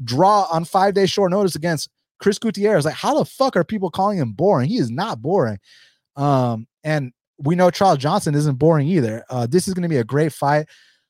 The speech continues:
Bragging rights on the line, a potential ranking on the line, and a big fight on the line. Um, so someone said some people don't like him, so they are fading him.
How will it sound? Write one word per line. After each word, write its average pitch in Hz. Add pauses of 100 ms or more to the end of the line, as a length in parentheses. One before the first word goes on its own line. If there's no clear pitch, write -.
(200)
Bragging 185
rights 202
on 208
the 202
line, 196
a 139
potential 147
ranking 180
on 190
the 185
line, 190 (120)
and 156
a 131
big 160
fight 165 (140)
on 127
the 117
line. 110 (580)
Um, 123 (560)
so 127
someone 165
said 143 (640)
some 175
people 165
don't 143
like 135
him, 110
so 139
they 127
are 120
fading 143
him. 110